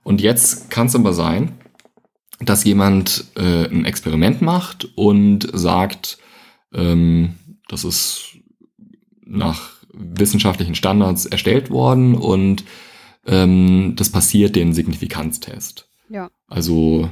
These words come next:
Speaker 1: wir sagen, es, äh, gibt einen deutlichen Unterschied beispielsweise jetzt zwischen meiner Behandlungsmethode und einer Placebo-Gruppe.
Speaker 2: Ja.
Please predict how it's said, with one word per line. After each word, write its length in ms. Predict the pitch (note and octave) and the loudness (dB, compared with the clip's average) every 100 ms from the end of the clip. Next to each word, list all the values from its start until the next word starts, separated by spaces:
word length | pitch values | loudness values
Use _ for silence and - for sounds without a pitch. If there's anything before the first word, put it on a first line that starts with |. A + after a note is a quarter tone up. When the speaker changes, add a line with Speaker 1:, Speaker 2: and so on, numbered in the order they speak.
| - | -10
Speaker 1:
wir 180 | - F2+ | -4 0
sagen, 680 | F2+ D#2+ F#2 F#2 F#2 F2+ - | 2 0 2 4 4 2 0
es, 500 | - - - - - | -2 -2 -2 -6 -10
äh, 300 | - D#2+ E2 | -14 -14 -10
gibt 340 | - F#2+ - | -6 -6 -4
einen 80 | F2+ | -2
deutlichen 460 | E2+ G#2 A#2+ A2 G#2 | 2 2 2 0 2
Unterschied 580 | G#2+ A2+ - G2 G2+ - | 2 2 0 0 0 -4
beispielsweise 680 | F2 F2+ D#2+ D#2+ E2 E2 | -4 -4 -4 0 0 0
jetzt 380 | E2 D#2+ - - | -2 -4 -6 -4
zwischen 320 | - F2+ D#2+ | -2 0 0
meiner 240 | E2 G#2+ A2+ | 2 2 2
Behandlungsmethode 1160 | F#2 F#2 F#2+ F#2 F#2 F#2 F2+ F#2 F#2 F#2 F#2+ - - - - _ _ - | 2 2 2 2 0 -2 -2 0 2 2 0 -4 -20 -20 -20 _ _ -2
und 560 | F#2+ F2+ F2 F2+ D#2+ - | 0 2 2 2 0 -6
einer 360 | F2 F2 E2 D#2+ | -4 -2 0 -2
Placebo-Gruppe. 880 | E2 D#2 - E2+ D2+ - - - - - - | -2 0 2 2 0 -4 -10 -10 -12 -16 -10
Speaker 2:
Ja. 200 | A3+ F#3 | -6 -6